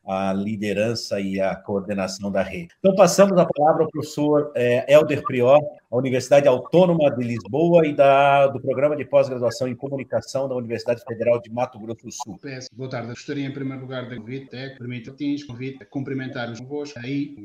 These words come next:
Speaker 2: nos seguem. O título da minha construção, facto falso, irei falar um pouco as condições culturais e técnicas que, de certa, propiciam a famigerada era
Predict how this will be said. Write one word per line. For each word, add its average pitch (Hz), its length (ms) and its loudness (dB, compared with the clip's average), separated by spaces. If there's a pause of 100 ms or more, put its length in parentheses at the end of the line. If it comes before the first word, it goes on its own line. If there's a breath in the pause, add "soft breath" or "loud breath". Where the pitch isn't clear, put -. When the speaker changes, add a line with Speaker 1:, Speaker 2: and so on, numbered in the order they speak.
Speaker 2:
nos 113 160 -2
seguem. 110 480 -12 (200)
O 139 60 -16
título 160 340 -6
da 147 80 -4
minha 131 560 -6
construção, 135 600 -10
facto 135 380 -12
falso, 127 340 -10 (100)
irei 147 220 -2
falar 139 260 -6
um 131 120 -10
pouco 135 320 -10
as 120 140 -14
condições 135 680 -8
culturais 131 560 -10
e 123 80 -18
técnicas 123 320 -14
que, 139 400 -6
de - 60 -20
certa, 127 300 -12
propiciam 143 800 -8
a 95 60 -16
famigerada 123 720 -8
era 127 480 -8